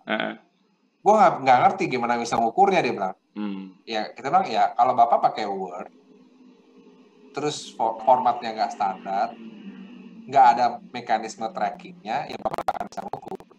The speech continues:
Speaker 1: Hmm.
Speaker 2: Tapi first thing saya bilang, "Kenapa kalian nggak duduk bersama, sepakat prosesnya yang mau dibikin seperti apa?"
Speaker 1: Hmm.
Speaker 2: Kan nggak make sense juga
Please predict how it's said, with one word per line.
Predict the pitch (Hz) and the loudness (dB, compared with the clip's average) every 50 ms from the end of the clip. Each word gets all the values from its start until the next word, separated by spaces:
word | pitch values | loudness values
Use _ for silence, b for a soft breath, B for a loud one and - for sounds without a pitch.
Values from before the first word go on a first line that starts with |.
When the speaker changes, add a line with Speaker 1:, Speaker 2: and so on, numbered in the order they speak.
| _ | _
Speaker 1:
Hmm. | - 101 101 98 92 90 90 - - _ _ _ _ _ _ _ _ _ _ _ - _ - - - _ _ _ _ _ | -10 -8 -6 -6 -6 -8 -12 -16 -20 _ _ _ _ _ _ _ _ _ _ _ -20 _ -20 -20 -20 _ _ _ _ _
Speaker 2:
Tapi | - 220 - 226 247 - - - - | -12 -10 -10 -10 -12 -12 -14 -10 -4
first | - 180 185 - | -2 -2 -2 -2
thing | - 196 185 - | -4 -4 -4 -6
saya | 120 113 107 | -8 -10 -12
bilang, | 101 101 92 92 - _ _ _ | -12 -12 -14 -14 -16 _ _ _
"Kenapa | - 135 139 151 - - - | -8 -4 -2 0 0 0 2
kalian | - 175 196 208 190 | 2 2 0 0 -4
nggak | 135 113 113 | -8 -8 -10
duduk | - - - _ _ | -10 -14 -16 _ _
bersama, | _ - - - - 92 - - - - - - _ | _ -20 -14 -8 -6 -6 -6 -6 -10 -14 -14 -16 _
sepakat | - - - - 156 147 143 - - 156 - - - | -20 -14 -6 -2 -2 -2 0 2 0 0 0 0 -4
prosesnya | - 139 139 139 - 156 147 - - 185 180 | 0 0 0 0 0 -4 -6 -6 -4 -2 -2
yang | 156 139 131 | -2 0 0
mau | 120 117 | -2 -2
dibikin | 117 110 110 110 113 139 | -2 -8 -10 -10 -10 -10
seperti | 147 147 131 - 104 - - 104 | -10 -10 -10 -10 -10 -12 -10 -4
apa?" | - 107 123 131 - - 92 92 - _ _ _ _ _ | 2 2 2 2 2 0 -4 -4 -4 _ _ _ _ _
Speaker 1:
Hmm. | - 110 104 101 101 98 - | -4 -4 -2 -2 -2 -6 -6
Speaker 2:
Kan | 107 101 92 - 95 - _ _ _ _ _ | -8 -8 -8 -8 -10 -12 _ _ _ _ _
nggak | - 131 127 139 139 | -10 0 4 6 6
make | 139 143 139 | 6 4 0
sense | - 160 143 131 131 | 0 -4 -4 -4 -4
juga | 127 123 156 185 220 214 - - - | -4 0 4 6 6 6 6 2 -2